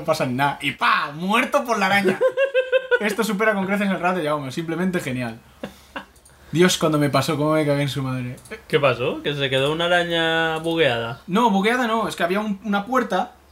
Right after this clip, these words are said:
Speaker 2: Sí.
Speaker 1: Y claro, yo crucé la puerta y la araña era tan grande que no podía pasar. Y yo, <laughs> "Ja, ja, ja, súper, ja, ja". Y eran unas esc-, hab-, había unas escaleras,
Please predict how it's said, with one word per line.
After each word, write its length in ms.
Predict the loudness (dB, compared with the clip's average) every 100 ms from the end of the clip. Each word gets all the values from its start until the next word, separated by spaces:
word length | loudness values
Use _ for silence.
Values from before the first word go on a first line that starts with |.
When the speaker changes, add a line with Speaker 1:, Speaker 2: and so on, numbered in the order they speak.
| _ -16
Speaker 2:
Sí. 160 | -10 -10 -12 -20 _
Speaker 1:
Y 140 | -10 -4
claro, 220 | -2 -2
yo 140 | -2
crucé 220 | -8 -2 0
la 140 | 2
puerta 220 | 0 0
y 40 | 0
la 60 |
araña 220 | 0 0 -2
era 140 | 0
tan 140 | 0
grande 220 | 2 2 2
que 80 |
no 120 | 0 -2
podía 240 | -4 -4
pasar. 340 | -6 -8 -10 -12 -10
Y 100 | -2
yo, 100 | 0
<laughs> 60 | 2
"Ja, 80 | 0
ja, 200 | 0 0 0 0 2 2 2
ja, 80 | 0
súper, 380 | -2 -2 -2 -2
ja, 80 | -2
ja". 360 | 0 0 -2 -6 -16 -12
Y 240 | -8 -6 -2
eran 260 | 0 0
unas 180 | 0 -4
esc-, 160 | -8 -8
hab-, 200 | -6 -4
había 180 | -2 0
unas 160 | 0 -2
escaleras, 480 | 0 0 0 -2